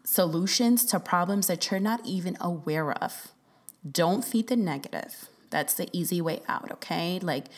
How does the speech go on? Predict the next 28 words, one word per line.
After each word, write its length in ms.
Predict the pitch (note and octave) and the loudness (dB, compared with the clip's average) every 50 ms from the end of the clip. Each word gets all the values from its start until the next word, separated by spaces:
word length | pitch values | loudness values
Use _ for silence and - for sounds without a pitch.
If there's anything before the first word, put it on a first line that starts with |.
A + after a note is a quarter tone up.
| - - - - - - | -18 -16 -16 -18 -18 -6
stay 380 | - - - - F3+ F#3 G3+ A#3+ | -4 -4 -2 0 2 2 4 2
positive. 840 | A#3 - - F#3 C#3+ C3 - - - - - G#2 - - - - - | 2 0 0 2 2 2 2 0 -2 -4 -6 -6 -8 -10 -12 -8 -8
Take 340 | - - F#3+ F3+ G3+ G3 | -4 -2 0 0 0 0
steps 500 | - - - - - F#3 F3+ A3+ A#3 - - | -2 -2 -2 0 0 0 0 2 0 -2 -4
of 140 | - A3 - | -4 -4 -6
faith, 580 | - - - F3 F3 F#3 G#3+ A#3+ A#3 - - - _ _ | -6 -4 -2 0 0 2 2 0 0 -4 -10 -20 _ _
although 580 | E3 E3+ E3 D3+ D3 C#3+ D#3+ E3 F3 F#3 G3 G#3+ | 0 0 0 0 0 0 0 2 4 4 4 2
you 200 | G#3 F#3 F#3 F3 | 2 2 0 -2
have 240 | D#3 E3 F3 D#3+ D#3+ | -2 -2 -2 -4 -4
feelings 540 | - - D#3+ D#3+ D#3 D3 D3+ D3+ D3+ D3+ - | -4 -4 -4 -2 -2 -2 -2 -2 -2 -4 -4
of 140 | - E3 - | -6 -8 -8
fear. 580 | - - - - D#3+ D#3+ D#3 D3 C3+ - - - - _ _ - - - - - _ _ _ _ _ _ | -8 -14 -10 -6 -4 -4 -4 -4 -4 -6 -8 -12 -16 _ _ -20 -20 -20 -20 -20 _ _ _ _ _ _
And 420 | F3 E3+ E3 D#3+ D#3 D#3+ F3 - - - - _ _ _ _ _ _ _ _ _ - - _ _ | 0 0 0 0 0 -2 -4 -6 -10 -16 -20 _ _ _ _ _ _ _ _ _ -20 -20 _ _
I 60 | F#3 | 0
encourage 640 | F#3 G3 G#3+ G#3 - - F#3 F3+ G#3 A3+ A3 - - | 2 2 2 2 0 0 2 4 4 4 2 0 -2
you 120 | F#3 F3 F3 | 0 2 4
all 220 | F3 F3 E3 E3 | 4 4 4 2
to 160 | E3 - - | 0 -4 -4
just 200 | - E3 D#3 - | -2 0 0 0
stay 220 | - - E3+ F3 F3 | 0 0 -2 0 0
in 120 | F3 F3 | 0 0
gratitude 580 | - E3 C#3+ C#3+ E3 F3 E3+ - - C#3+ C#3 - | 2 2 4 4 4 2 0 -2 -4 -4 -4 -4
through 160 | - D3+ D3 | -6 -6 -4
this. 320 | C#3+ C3+ C3+ D3 - - | -4 -4 -2 0 -2 -2
Like, 240 | - D3+ D3+ - - | -2 -6 -10 -8 -4
we're 220 | D#3+ E3+ F#3 G#3 | 0 2 2 2
gonna 280 | A3+ A3+ B3+ B3 C4 B3+ | 2 2 2 2 2 2
get 360 | A3+ - E3 D#3+ - - - | 2 0 -2 -2 -2 -6 -14